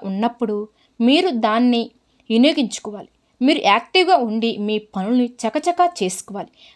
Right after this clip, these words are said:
గ్రహాలు అనుకూలంగా ఉన్నాయి కదా అని పనులు వాటంతట అవే జరిగిపోతాయనే మాత్రం ఎప్పుడు కూడా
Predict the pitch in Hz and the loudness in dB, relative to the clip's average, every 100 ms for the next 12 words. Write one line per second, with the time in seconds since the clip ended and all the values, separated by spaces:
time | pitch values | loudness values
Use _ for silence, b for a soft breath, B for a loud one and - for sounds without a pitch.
0 | - 240 254 254 349 381 240 285 349 339 | 0 4 4 4 4 4 4 2 2 4
1 | 339 - 220 262 320 330 339 349 302 285 | 2 2 2 4 4 4 4 4 2 0
2 | 277 233 226 277 220 208 226 233 - 196 | -2 0 0 2 2 2 0 -2 -4 -2
3 | 240 202 190 233 247 254 262 254 220 214 | -2 -2 -2 -2 0 0 2 2 0 -2
4 | 190 185 190 220 b b 285 - - 403 | -4 -6 -8 -10 b b -2 -2 0 0
5 | 392 | 2